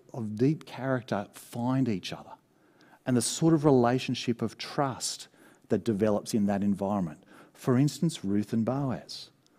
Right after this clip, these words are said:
What a beautiful of relationship of trust is forming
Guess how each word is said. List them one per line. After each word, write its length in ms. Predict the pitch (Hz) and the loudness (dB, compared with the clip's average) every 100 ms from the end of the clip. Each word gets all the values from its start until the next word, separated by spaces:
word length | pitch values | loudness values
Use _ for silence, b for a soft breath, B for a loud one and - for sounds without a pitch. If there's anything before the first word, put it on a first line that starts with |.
| b b b | b b b
What 140 | 147 | 2
a 40 | 151 | 4
beautiful 500 | 123 180 214 220 190 | 4 4 4 4 4
of 120 | 165 | 4
relationship 640 | 151 143 143 - 156 - 120 | 4 6 4 2 -2 -2 -6
of 100 | - | -8
trust 520 | - 165 165 - 131 | 0 0 0 0 0
is 120 | 120 | 0
forming 680 | - - 135 156 135 - | -4 -6 -2 2 0 -2